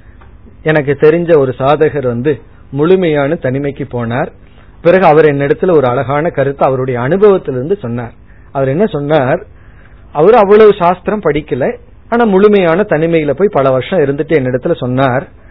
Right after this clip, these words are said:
"இந்த தனிமை என்னுடைய குறையை காட்டிக் கொடுக்க பயன்பட்டது, அதை நிவர்த்தி செய்ய எனக்கு தனிமை உதவி செய்யவில்லை" அப்படின்னு சொன்னார்.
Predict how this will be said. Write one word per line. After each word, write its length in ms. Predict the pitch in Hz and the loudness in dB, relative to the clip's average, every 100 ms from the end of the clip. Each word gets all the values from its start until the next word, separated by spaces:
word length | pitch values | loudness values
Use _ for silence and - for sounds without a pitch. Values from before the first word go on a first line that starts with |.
| - - | -20 -14
"இந்த 400 | - 151 156 147 - | -6 -4 0 0 0
தனிமை 800 | 151 151 208 226 220 160 135 196 - - - | -2 2 2 4 2 0 -2 -8 -18 -20 -16
என்னுடைய 840 | 135 147 175 202 202 190 180 175 165 | -4 0 2 4 4 4 4 2 0
குறையை 560 | - 196 247 254 269 - | 0 4 4 4 0 0
காட்டிக் 520 | 170 170 - 202 190 | 2 2 2 -2 0
கொடுக்க 400 | 160 156 156 185 | 0 0 0 -2
பயன்பட்டது, 880 | 135 143 151 143 147 131 139 117 165 - - - | -2 -2 -2 -2 0 0 0 -2 -8 -18 -20 -18
அதை 340 | - 139 147 147 | -4 0 2 0
நிவர்த்தி 720 | 151 175 214 302 - 285 - | 0 4 4 4 0 -2 -2
செய்ய 380 | 190 156 156 202 - | 0 0 0 -2 -2
எனக்கு 420 | 143 143 139 143 | -6 -6 -6 -6
தனிமை 560 | 131 135 147 143 185 - - | -4 -4 -2 -2 -4 -8 -6
உதவி 400 | 127 135 143 180 | -2 -2 -2 -4
செய்யவில்லை" 680 | 131 117 147 127 110 123 120 - - | -6 -4 -4 -4 -6 -8 -8 -16 -20
அப்படின்னு 340 | 143 110 127 - | -14 -12 -10 -10
சொன்னார். 260 | 113 110 | -12 -12